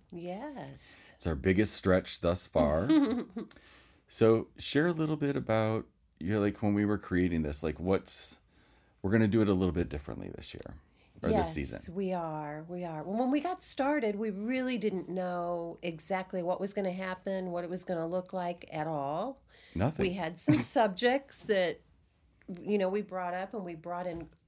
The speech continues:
Speaker 1: fabulous people to talk about those
Speaker 2: Yes.
Speaker 1: subjects. And I think it kinda set the groundwork a little bit for the idea of having a guest.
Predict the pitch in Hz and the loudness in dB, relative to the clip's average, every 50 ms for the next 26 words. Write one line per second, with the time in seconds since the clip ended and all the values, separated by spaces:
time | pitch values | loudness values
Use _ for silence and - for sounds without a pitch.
0 | _ _ _ - 202 190 196 185 185 180 160 160 160 160 - - - 175 160 160 | _ _ _ -4 -2 -2 -2 -4 -4 -6 -6 -6 -8 -10 -12 -14 -12 -10 -10 -10
1 | - 170 175 185 196 190 - - 175 160 151 151 151 147 - - 196 196 196 - | -8 -8 -8 -8 -8 -10 -12 -10 -8 -8 -8 -8 -10 -10 -10 -8 -8 -8 -8 -8
2 | - 175 160 - - 165 156 - - 170 151 147 147 - 175 175 185 - - - | -8 -6 -6 -6 -6 -6 -6 -6 -6 -6 -8 -8 -10 -10 -10 -10 -10 -12 -16 -20
3 | - - - - - - - _ _ _ - 180 185 185 185 185 - 240 247 - | -20 -20 -20 -20 -20 -20 -20 _ _ _ -8 -6 -6 -6 -6 -6 -6 -6 -6 -6
4 | - - - 220 233 220 220 220 214 - - 208 196 - - 185 160 - 180 185 | -8 -10 -10 -10 -8 -6 -6 -6 -8 -8 -8 -8 -8 -8 -12 -14 -12 -10 -8 -8
5 | 196 208 240 269 262 226 220 180 175 165 165 160 170 170 165 _ - - _ _ | -6 -6 -6 -6 -6 -6 -6 -6 -6 -6 -6 -6 -8 -10 -12 _ -20 -20 _ _
6 | _ _ _ _ _ _ _ _ _ _ _ _ _ - 180 185 180 185 180 185 | _ _ _ _ _ _ _ _ _ _ _ _ _ -6 -6 -4 -4 -4 -6 -4
7 | 175 185 170 139 - - - - 202 196 202 196 202 190 180 170 160 170 170 160 | -4 -4 -4 -4 -6 -10 -8 -4 -2 -2 -2 -2 -2 -4 -4 -4 -6 -6 -6 -8
8 | 156 165 170 160 170 160 151 151 151 151 180 180 170 - 90 - 180 - - - | -8 -8 -8 -8 -8 -6 -6 -8 -8 -6 -6 -6 -6 -8 -10 -12 -14 -14 -16 -16
9 | - - - - | -16 -18 -20 -20